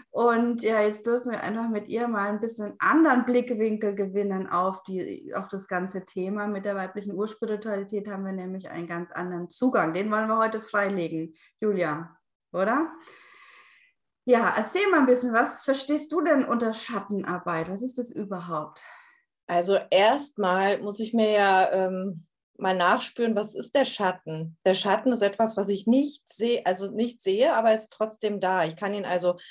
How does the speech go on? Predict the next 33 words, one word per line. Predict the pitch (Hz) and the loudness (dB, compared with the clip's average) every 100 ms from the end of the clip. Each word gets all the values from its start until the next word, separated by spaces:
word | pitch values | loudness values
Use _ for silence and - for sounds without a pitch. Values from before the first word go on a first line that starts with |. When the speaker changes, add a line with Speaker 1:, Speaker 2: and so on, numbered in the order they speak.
| - - | -20 -10
Speaker 2:
wahrnehmen, | - 170 220 262 277 285 277 | 0 4 4 6 4 4 2
weil | 208 196 | 0 0
er | 160 202 | 0 -2
sich | 220 226 | -4 -2
ja, | 208 202 202 _ _ _ | 0 0 -4 _ _ _
ja | 190 190 151 - _ _ _ _ _ _ - | -2 0 0 -4 _ _ _ _ _ _ -2
abzeigt | 330 - - 262 247 349 381 | -2 -4 -2 4 4 4 2
oder | 220 202 | -2 -2
zeigt | 202 - 190 208 359 381 | -4 -6 0 2 2 -2
oder | 226 214 175 | -2 -2 -2
ich | 160 | -10
spüre | - - 202 247 | -14 -8 -4 -2
das | 311 311 - | -2 -4 -2
ja, | 247 285 403 427 | 0 2 0 -4
ja. | 302 180 240 415 - - - - _ - | -6 -4 -4 -6 -10 -20 -20 -20 _ -2
Und, | 208 220 226 226 - | 2 4 4 2 2
ähm, | 208 220 | 4 4
also | - 220 | 2 -2
es | 220 | -2
ist | 254 | 2
halt | 226 | 4
eine | 226 220 | 4 0
dunkle | 220 240 262 233 | 0 0 2 0
Reflexion | 233 220 220 - 302 403 | 0 -4 -8 -4 0 2
erstmal | 220 220 196 190 | 2 0 0 2
oder | 185 185 | 2 0
Projektion | - 294 - - 214 220 | -2 -2 -2 -4 -6 -6
von | 220 208 196 | -4 -2 0
mir | 196 202 - | 0 0 2
auf | 185 185 | 0 0
etwas. | 180 180 - 147 147 - - | -2 -2 -2 -2 -2 -8 -4
Also | 170 180 | -2 -2
ich, | - - | -4 -8